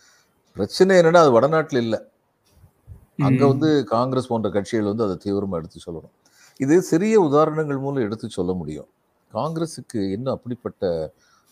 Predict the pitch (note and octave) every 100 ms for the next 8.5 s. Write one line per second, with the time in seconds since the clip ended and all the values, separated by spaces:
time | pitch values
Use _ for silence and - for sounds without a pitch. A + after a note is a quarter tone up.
0 | _ _ _ - - - A2+ - E3+ D#3+
1 | C#3+ D3 - G#2 C3 C3 C3 C3 C#3+ C3+
2 | B2+ C#3+ A#2+ A#2 A#2 - A#2+ G#2+ G#2 G2+
3 | F2 G2 E2+ E2 D#2 - _ _ _ _
4 | _ _ - C3+ B2 - A2+ C#3+ D#3 D3
5 | - A#2 A#2 A#2 B2 F#2+ G2+ B2+ A#2+ G#2+
6 | G2 F2+ F2 F#2 E2+ F2 - G2+ F#2 A2+
7 | C3 C3+ B2+ A#2 A2+ E2 F#2+ G#2+ A2 G2
8 | D#2 D2+ D2 D#2